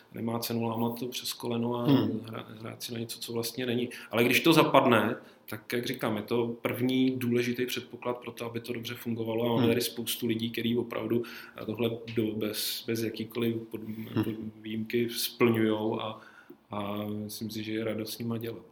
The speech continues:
Speaker 2: Co by mě taky zajímalo, je, jak vlastně fungujete, c-, jak funguje ta organizační struktura. Říkal jsi mi, že třeba jste tam dělali nějaké změny, že jste byli víc dřív hierarchická firma a teďka děláte po svých pár let nějakou změnu. Tak jak to bylo a jak to je, nebo k čemu směřujete?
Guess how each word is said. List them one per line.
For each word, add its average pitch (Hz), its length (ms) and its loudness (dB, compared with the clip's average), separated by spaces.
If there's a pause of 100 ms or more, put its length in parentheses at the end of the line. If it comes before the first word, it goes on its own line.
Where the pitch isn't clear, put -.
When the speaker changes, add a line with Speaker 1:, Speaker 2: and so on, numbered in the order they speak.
(1160)
Speaker 2:
Co 117 100 4
by 110 60 8
mě 151 100 8
taky 165 240 2
zajímalo, 139 320 8
je, 139 100 8
jak 131 280 6
vlastně 135 340 6 (160)
fungujete, 127 640 6 (500)
c-, - 260 -4 (140)
jak 113 120 0
funguje 131 180 8
ta 123 100 4
organizační 123 440 4
struktura. 107 500 -2 (140)
Říkal - 240 -2
jsi - 140 0
mi, 123 140 6
že 123 380 6 (240)
třeba 117 160 2
jste - 80 -2
tam 120 120 4
dělali 113 140 8
nějaké 113 280 6
změny, 107 360 4
že 127 120 2
jste - 200 -4
byli 107 200 2
víc 107 380 -4
dřív 107 200 4
hierarchická 107 720 2
firma 110 300 -2
a 127 140 -2
teďka 113 380 0
děláte 107 360 6
po - 140 -4
svých - 240 -4
pár 104 260 4
let 104 320 4
nějakou 104 360 -2
změnu. 107 340 0 (480)
Tak 131 120 2 (180)
jak 117 180 -2
to 139 100 0
bylo 113 200 4
a 113 60 4
jak 110 140 0
to 113 100 4
je, 113 220 4
nebo 101 180 0
k 98 100 -4
čemu 110 180 0
směřujete? 110 520 0